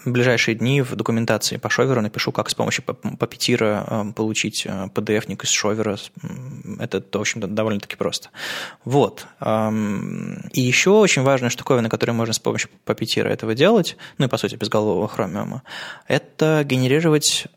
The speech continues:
из ваших сингл-пейджей на сервере нормальные статические версии сайтов. Либо для кэша, либо для того, чтобы отдавать их, э, на лету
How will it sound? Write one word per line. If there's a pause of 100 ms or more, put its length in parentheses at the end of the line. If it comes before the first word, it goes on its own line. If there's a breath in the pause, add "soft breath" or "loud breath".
(140)
из
ваших
сингл-пейджей (140)
на
сервере (200)
нормальные (180)
статические
версии
сайтов. (480 loud breath)
Либо
для
кэша, (180)
либо
для
того,
чтобы
отдавать
их,
э,
на
лету